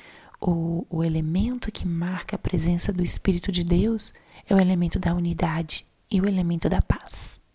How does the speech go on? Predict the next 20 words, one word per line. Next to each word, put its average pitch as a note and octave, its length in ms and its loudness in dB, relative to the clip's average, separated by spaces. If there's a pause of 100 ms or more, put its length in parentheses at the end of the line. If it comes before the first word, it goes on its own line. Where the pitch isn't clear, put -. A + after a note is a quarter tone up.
(960)
Depois - 300 4
da F2+ 80 2
ressurreição, D#3 720 0
Jesus F3+ 500 0 (1000)
traz E3+ 320 6
a F#3+ 60 4
paz - 600 -4 (1040)
e E3+ 80 -2
pede F#3 400 0
ao F3 100 2
Pai G#3 360 -2 (100)
que - 120 -6
sejamos F3+ 640 0
um. E3 200 -2 (1900)
Quando G3 200 4
Jesus F3+ 340 0
fala F3+ 260 -4
aqui F#3 280 -4
de E3 100 -2
divisão, E3+ 560 0